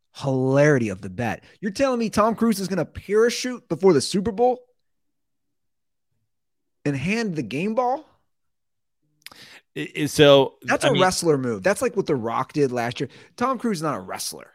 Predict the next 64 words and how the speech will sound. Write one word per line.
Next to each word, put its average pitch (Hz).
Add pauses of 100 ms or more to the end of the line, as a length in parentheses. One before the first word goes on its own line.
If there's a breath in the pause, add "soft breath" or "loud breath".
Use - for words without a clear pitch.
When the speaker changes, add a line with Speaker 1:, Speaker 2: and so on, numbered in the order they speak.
Speaker 1:
He's 156
above 95
that. -
Speaker 2:
But, - (100)
but 110
Tom 143
Cruise 117
is, 117
I 113
mean, 113
he's 110
doing 135
par-, 131
he's 110
parachuting. 127
He 113
did 104
a, 87
he 85
did 90
a 76
promo 113
for 98
the 82
movie 120
while 123
parachuting. 123 (400 soft breath)
He -
did 107
the 107
whole 107
thing. 98
Like, 87 (800 loud breath)
this 160
is, 214
this 131
is 202
one, 139
this 131
is 160
like 165
a 117
true 117
false 90
question. 76 (140)
You 107
know 127
when 156
it's 143
like 101
everything's 104
true 104
except -
for 95
one 92
little 92
thing 92
that's 87
false, 90
and 87
then 90
that 87
makes 87
it 82